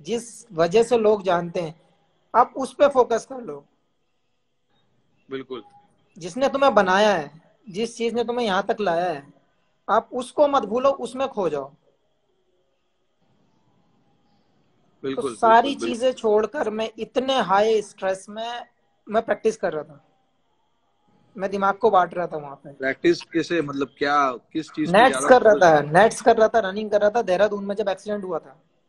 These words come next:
Speaker 2: अरे बाप रे, अच्छा, अच्छा, अच्छा।
Speaker 1: मैं family
Speaker 2: कितनी
Speaker 1: लेकर देहरादून चला गया अभिमन्यु academy में।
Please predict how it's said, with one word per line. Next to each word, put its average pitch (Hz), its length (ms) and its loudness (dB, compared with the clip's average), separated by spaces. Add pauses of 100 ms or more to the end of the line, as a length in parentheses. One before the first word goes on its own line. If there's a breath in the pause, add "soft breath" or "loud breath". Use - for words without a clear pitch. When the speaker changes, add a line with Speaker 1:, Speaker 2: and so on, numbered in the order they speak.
(280)
Speaker 2:
अरे 139 140 -10
बाप 104 200 -20 (100)
रे, - 80 -20
अच्छा, 117 280 -20
अच्छा, - 240 -20
अच्छा। - 200 -20
Speaker 1:
मैं 214 220 0
family 220 480 -6
Speaker 2:
कितनी 233 180 -8
Speaker 1:
लेकर 208 380 0
देहरादून 202 480 -2
चला 202 260 -2
गया 202 320 0
अभिमन्यु 196 480 -8
academy 190 540 -6
में। 143 180 -10